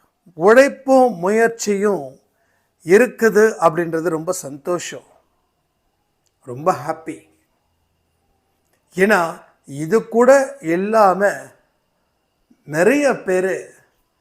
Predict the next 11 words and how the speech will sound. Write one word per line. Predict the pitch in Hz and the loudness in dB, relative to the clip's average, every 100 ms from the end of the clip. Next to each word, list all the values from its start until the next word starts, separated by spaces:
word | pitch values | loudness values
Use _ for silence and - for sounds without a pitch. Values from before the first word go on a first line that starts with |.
| _ _ - | _ _ -4
கடவுளை | 170 190 240 247 220 | 0 2 2 2 0
நம்பிக்கிட்டு | 170 170 165 151 | -2 -6 -8 -12
இருக்காங்க. | 131 131 131 131 _ _ _ _ _ _ _ _ _ _ _ _ _ _ _ _ _ | -16 -14 -18 _ _ _ _ _ _ _ _ _ _ _ _ _ _ _ _ _ _
So | - 262 233 | 2 4 4
நீங்க | 247 240 185 196 - - 170 | 2 2 0 -4 -12 -6 -4
அந்த | 233 233 233 180 156 180 | -2 0 0 0 0 0
இடத்த | 220 - 233 170 139 156 175 _ _ _ _ _ _ _ 196 | 0 -2 -2 0 -2 -8 -18 _ _ _ _ _ _ _ -6
பிடிச்சிட்டீங்க, | 190 190 156 135 127 139 | -4 -6 -8 -12 -14 -6
அதனால | 160 180 165 131 - | -4 -2 -4 -6 -12
ரொம்ப | 156 170 | -10 -10
சந்தோஷம். | 156 139 135 151 | -10 -18 -20 -20